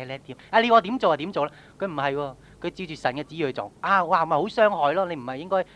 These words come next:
等佢漚返幾年咩？係咪？唔係㗎，佢即刻將神嘅原則帶出去，斬釘截鐵啊！因為點解？神會負責。係，佢講咗出嚟，似乎好得罪乃縵，但係我又問下你，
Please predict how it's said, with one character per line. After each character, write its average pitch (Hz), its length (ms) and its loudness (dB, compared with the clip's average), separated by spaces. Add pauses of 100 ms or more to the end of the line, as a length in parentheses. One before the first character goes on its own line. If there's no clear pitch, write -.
(120)
等 156 140 0
佢 185 120 2
漚 165 200 -2
返 175 200 4
幾 147 140 -6
年 123 200 -10
咩？ 139 120 -10
係 143 60 -10
咪？ 123 140 -8 (220)
唔 139 140 -14
係 156 160 -2
㗎， 151 260 -6 (320)
佢 180 80 -2
即 226 120 -6
刻 214 100 2
將 214 200 -4
神 135 120 -6
嘅 147 60 -6
原 123 160 -12
則 175 200 -2
帶 135 160 0
出 151 120 -8
去， 117 140 -8 (260)
斬 147 200 -2
釘 160 180 -4
截 117 240 -18 (440)
鐵 123 60 -10
啊！ 110 80 -10 (240)
因 185 60 0
為 175 60 2
點 160 120 -10
解？ 143 220 0 (180)
神 120 340 2
會 135 140 -4
負 117 180 -10
責。 131 120 -2 (600)
係， 180 140 -8 (160)
佢 220 80 4
講 233 220 6
咗 254 40 0
出 269 80 -2
嚟， 202 100 -2
似 214 100 -6
乎 147 60 0
好 202 80 0
得 226 100 2
罪 151 160 -2
乃 139 160 4
縵， 123 140 -2 (280)
但 185 140 6
係 185 60 0
我 196 80 4
又 190 100 6
問 165 100 2
下 165 120 0
你， 165 160 -4